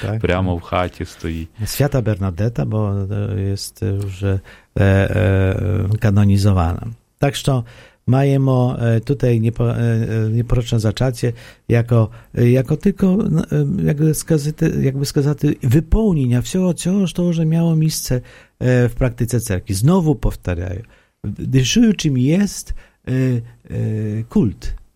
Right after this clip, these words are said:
Speaker 1: religijny. Ludzi, którzy swoje prostoty, tak jak się Ewangelia mówiła, że objawiłeś nie wielkim, a, a maluczkim.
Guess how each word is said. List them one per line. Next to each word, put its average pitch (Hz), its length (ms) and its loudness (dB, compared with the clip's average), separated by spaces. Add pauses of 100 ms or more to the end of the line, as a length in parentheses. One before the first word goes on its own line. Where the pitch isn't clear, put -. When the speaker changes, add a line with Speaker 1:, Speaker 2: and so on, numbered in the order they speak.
(200)
Speaker 1:
religijny. 131 760 2 (600)
Ludzi, 190 540 4
którzy 135 400 0 (240)
swoje 175 280 2
prostoty, 160 760 -2
tak 170 140 2
jak 190 120 0
się 180 380 2
Ewangelia 127 580 2
mówiła, 92 420 -2
że 139 160 -2
objawiłeś 147 440 0
nie 190 140 4
wielkim, 143 360 0
a, 143 280 0
a 131 100 0
maluczkim. 101 500 0